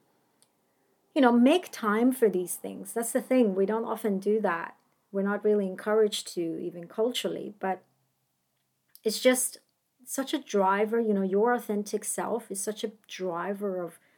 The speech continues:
how you create your life and the experiences that you have in your life.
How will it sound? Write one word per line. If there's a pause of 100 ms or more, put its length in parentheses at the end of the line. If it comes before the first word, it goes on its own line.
(480)
how
you
create
your
life
and
the
experiences
that
you
have
in
your
life.